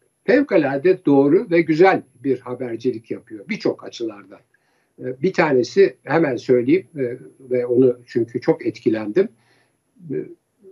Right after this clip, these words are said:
Devlet Bahçeli'nin şimdi Gezi kalkışması filan diyerek lanetlediği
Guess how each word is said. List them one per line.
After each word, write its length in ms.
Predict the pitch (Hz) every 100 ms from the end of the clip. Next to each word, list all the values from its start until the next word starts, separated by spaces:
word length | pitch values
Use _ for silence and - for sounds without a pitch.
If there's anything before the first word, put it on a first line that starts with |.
| _
Devlet 540 | 180 139 165 170 185 -
Bahçeli'nin 760 | 143 - 156 147 143 175 277 - _ _ _ _ _ _ _ _ _ _ _ _
şimdi 680 | - - 240 247 156 123 - _ _ _ _ _ _ 135
Gezi 480 | 156 151 156 220 139
kalkışması 800 | 131 135 - 131 - 139 - 185
filan 440 | 135 131 139 127
diyerek 460 | 127 143 131 120 - 107
lanetlediği 1000 | 120 131 139 139 - 131 131 147 131 -